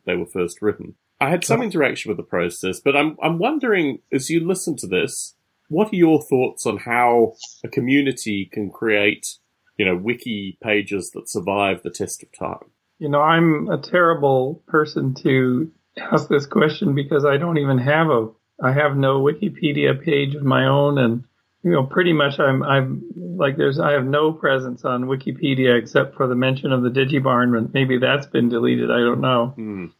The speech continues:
Speaker 1: I think you're in the, you're in the John Draper Captain Crunch article. I'm pretty sure that's still in place, and the interview that I took and then donated to the Digibarn, I think, is still there.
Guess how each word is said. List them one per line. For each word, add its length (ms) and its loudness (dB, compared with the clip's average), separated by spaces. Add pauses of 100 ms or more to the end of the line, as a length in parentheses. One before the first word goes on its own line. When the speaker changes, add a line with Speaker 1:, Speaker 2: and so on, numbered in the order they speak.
(340)
Speaker 1:
I 100 -2
think 240 -2
you're 140 6
in 160 4
the, 140 -2 (120)
you're 200 4
in 120 4
the 80 4
John 260 2
Draper 360 2
Captain 360 -4
Crunch 360 -4
article. 560 -4 (380)
I'm 160 -4
pretty 200 2
sure 220 2
that's 260 0
still 240 -2
in 140 -2
place, 480 -2
and 180 -6
the 220 -2
interview 500 0
that 100 -4
I 200 0
took 460 -8 (260)
and 160 -4
then 160 0
donated 560 -2
to 80 -14
the 100 -16
Digibarn, 640 -2
I 100 -2
think, 280 -4
is 160 -6
still 340 -2
there. 420 -2